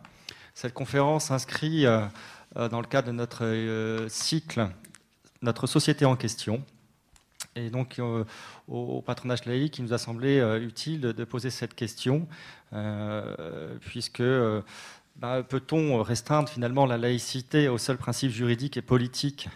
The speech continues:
au service d'un idéal républicain ? Et, euh, par leurs ressources, et, euh, au regard d'un monde désenchanté tel que Marcel Gaucher le, le présente dans certains de ses ouvrages, relancer les fondements philosophiques du concept de laïcité n'ouvre-t-il pas de nouvelles ressources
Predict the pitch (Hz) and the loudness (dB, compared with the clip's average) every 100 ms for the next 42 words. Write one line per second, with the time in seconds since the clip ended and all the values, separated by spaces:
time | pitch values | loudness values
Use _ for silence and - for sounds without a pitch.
0 | - - - _ 110 - 123 120 131 113 | -16 -20 -20 _ -4 0 2 2 0 -2
1 | 107 107 117 117 113 117 107 107 135 156 | -4 0 2 2 -2 -6 -8 -2 2 4
2 | 160 - - - - - - _ - 131 | 2 -6 -18 -18 -16 -18 -20 _ -2 4
3 | 127 117 117 113 113 110 113 - 175 170 | 6 6 4 4 4 4 0 4 4 4
4 | - - - - - - - - - 123 | -2 -6 -14 -18 -18 -18 -14 -14 -4 2
5 | 117 113 113 117 113 113 110 101 113 123 | 4 6 6 6 4 2 -4 -4 2 4
6 | 117 110 123 135 - 117 110 113 - 127 | 4 2 0 -4 -2 0 2 2 2 0
7 | 127 156 135 113 - 113 104 - - - | 4 4 4 0 0 -2 -2 -10 -20 -20
8 | _ 117 113 123 113 110 - 131 113 117 | _ -12 -4 -2 0 -2 2 2 2 -2
9 | 117 - 117 110 127 110 104 107 113 104 | -8 -6 -6 -2 -2 -4 -8 -6 -4 -4
10 | 107 107 107 143 170 113 - - - - | -6 -6 0 4 4 2 -4 -16 -6 4
11 | 120 123 - 131 117 131 127 - 139 127 | 6 6 6 4 4 2 2 4 4 6
12 | 131 151 120 - 117 131 120 107 107 - | 4 2 -4 -2 0 2 2 2 2 -2
13 | 117 - 165 156 - - - 120 107 117 | -2 4 4 2 -8 -20 -12 -8 -2 -2
14 | - 139 - 147 156 - - 120 123 143 | -2 -6 2 4 4 2 -6 -4 4 6
15 | 139 120 117 - 147 147 - | 8 6 4 4 4 4 0